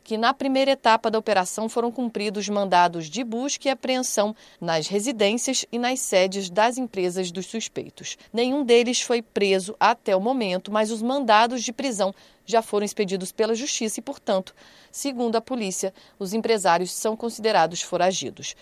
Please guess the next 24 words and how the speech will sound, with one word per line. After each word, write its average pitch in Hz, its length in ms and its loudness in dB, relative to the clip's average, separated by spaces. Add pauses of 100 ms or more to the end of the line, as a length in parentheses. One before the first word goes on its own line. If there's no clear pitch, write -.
(120)
Durante 190 440 2
as 185 120 0
diligências, 240 800 0
os 240 160 -2
agentes 226 580 2
apreenderam 226 680 2
notas 247 440 4
fiscais 220 600 2
de 226 100 -4
entrega 247 540 0
de 233 160 0
águas 190 420 6
nas 226 240 0
escolas, 208 680 2 (340)
além 220 220 0
de 240 100 -2
proposta 220 720 2
já 208 180 0
envelopada 247 640 4 (380)
para 180 160 2
um 214 80 -4
colégio, 214 560 4 (240)
constando 202 800 -2
as 190 320 0